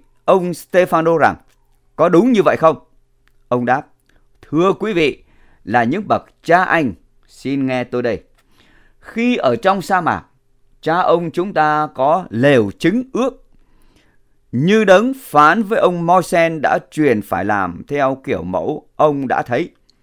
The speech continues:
Lều ấy, cha ông chúng ta đã kế thừa và đã cùng với ông Gio-duệ đem vào đất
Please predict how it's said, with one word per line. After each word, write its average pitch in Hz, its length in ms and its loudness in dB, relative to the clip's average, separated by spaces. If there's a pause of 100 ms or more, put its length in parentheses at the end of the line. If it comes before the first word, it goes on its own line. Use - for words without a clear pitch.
(560)
Lều 143 280 2
ấy, 196 340 2 (380)
cha 170 160 -2
ông 180 320 2
chúng 180 200 -2
ta 156 320 2
đã 143 440 -2 (220)
kế 175 200 2
thừa 127 320 -2 (600)
và 127 420 2
đã 123 240 0
cùng 123 420 -2
với 139 160 0
ông 170 400 -4
Gio-duệ 143 540 0 (840)
đem 175 380 -2
vào 101 380 -2
đất 127 180 -4